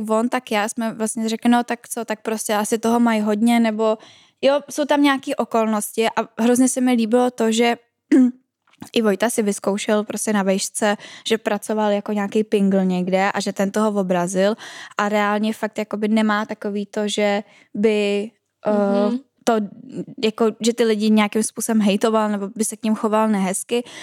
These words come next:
Speaker 1: ale myslím si, proč o tom mluvím, že je důležitý i v tomhle tom si ty práce vyzkoušet, protože vy se potom mnohem z nás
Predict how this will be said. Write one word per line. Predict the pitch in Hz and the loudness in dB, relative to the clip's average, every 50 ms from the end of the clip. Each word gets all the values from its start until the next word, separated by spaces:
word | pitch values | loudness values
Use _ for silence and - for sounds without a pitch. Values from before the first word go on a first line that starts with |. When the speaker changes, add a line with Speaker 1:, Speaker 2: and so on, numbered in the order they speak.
| - - - - - - | -16 -14 -16 -10 -6 -4
Speaker 1:
ale | 220 220 220 233 240 | -2 -2 -2 -2 -2
myslím | 233 233 226 226 - - 262 262 254 | 0 0 -2 -2 -2 -2 -2 -2 -2
si, | - - 240 | 0 -2 -2
proč | 240 - 226 220 233 | -2 -4 -6 -4 -4
o | 226 | -4
tom | - 240 233 | 0 2 2
mluvím, | 233 220 214 208 214 214 220 | 4 4 4 2 2 2 4
že | 220 220 | 4 4
je | 220 | 4
důležitý | 208 214 220 220 220 220 226 220 - - 226 220 - - | 4 4 4 4 4 2 0 0 0 0 -2 -2 0 0
i | - 220 220 220 220 - - - - _ | 0 2 2 2 0 -4 -8 -20 -20 _
v | - - | -8 -2
tomhle | - 240 226 226 240 240 240 247 - - - - | 0 0 2 2 2 2 2 2 0 -2 -6 -4
tom | 208 208 214 240 254 | -2 -2 -2 -2 -2
si | - 233 | -4 -4
ty | 226 - 233 | -2 -4 -2
práce | - 226 220 214 226 - - 262 | 0 0 0 0 0 0 0 0
vyzkoušet, | 226 220 220 - - - 202 196 202 - - 196 208 208 - | 0 0 -2 -2 -6 -6 -6 -6 -6 -6 -4 -4 -4 -4 -6
protože | - 208 - 214 208 240 233 | -8 -6 -2 0 0 2 2
vy | 220 220 | 2 0
se | - - | -2 -2
potom | 233 - 240 233 - 214 196 | -8 -10 -10 -8 -6 -4 -2
mnohem | 196 202 202 208 233 233 254 | 0 2 2 2 4 4 2
z | - - | 2 2
nás | - 202 196 202 220 - | 0 0 2 0 0 -2